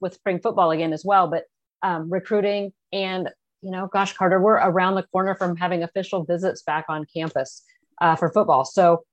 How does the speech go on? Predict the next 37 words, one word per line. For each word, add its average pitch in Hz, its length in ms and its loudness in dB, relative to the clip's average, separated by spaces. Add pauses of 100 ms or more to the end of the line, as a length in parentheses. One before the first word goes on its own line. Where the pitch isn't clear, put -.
(240)
um, 185 320 0
it's - 300 -10
kind 220 160 0
of 247 100 2
never 196 360 6
a 202 100 4
dull 175 260 2
moment 180 400 2
at 202 100 0
Beaver 226 240 0
Blitz. - 560 -4
And 190 300 -2
then 196 120 2
you 196 140 0
also, 208 640 2
um, 170 280 -2 (300)
if 180 100 -14
you're 214 180 0 (200)
under 240 220 2
a 285 60 2
promotional 247 640 -4
plan, 247 440 -4 (280)
which 214 120 -16
right 220 160 -2
now 220 200 0
we 202 120 0
are 190 120 -2
not 196 200 0
running 185 240 -6
any 180 260 -8
big 180 200 -4
promotions, 185 680 -2 (420)
um, 160 340 4 (920)
you 196 240 0
are 196 180 4
a 190 40 0
member 185 480 -2